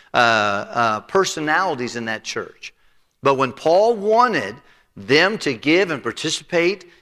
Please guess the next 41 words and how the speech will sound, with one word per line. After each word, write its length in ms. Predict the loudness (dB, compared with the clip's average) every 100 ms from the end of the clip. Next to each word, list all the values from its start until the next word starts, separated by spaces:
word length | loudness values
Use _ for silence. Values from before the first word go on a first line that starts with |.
| _
in 240 | 0 0
the 180 | 0 -2
project 640 | 0 4 4 4 0 0 -2
to 140 | -6
go 240 | 2 2 2
help 420 | -2 -4 -4 -10 _ _
the 80 | -4
saints 400 | 0 -2 -2 -8
in 100 | -8
Jerusalem, 680 | -4 -4 -4 -8 -10 -12 -14 _ _
he 160 | -4
sent 320 | -2 -2 -6
Titus. 680 | -6 -2 -2 -4 -10 -10 -12 -14 _ _ _ _
'Cause 100 | -2
I 140 | 0 0
think 240 | -4 -6
he, 300 | -4 -2 -2
he 200 | -4 -6
could 220 | -4 -4
figure 240 | -2 -4 -4
some 160 | -8
things 280 | -10 -10 -4
out 220 | -2 -2
up 160 | -6 -8
there. 220 | -12 -12 _ _ _ _
And 100 | -6
he 80 | -2
would 140 | -2
motivate 540 | 0 2 2 0 -2 -4
them, 240 | -10 -10
challenge 540 | -6 -2 -2 -4 -10 -8
them. 260 | -6 -6
He 100 | -6
wouldn't 240 | -2 -2 -2
put 120 | -4
up 140 | -2
with 120 | -6
a 60 | -6
lot 240 | -4 -4
of 100 | -8
junk. 300 | -4 -4 -4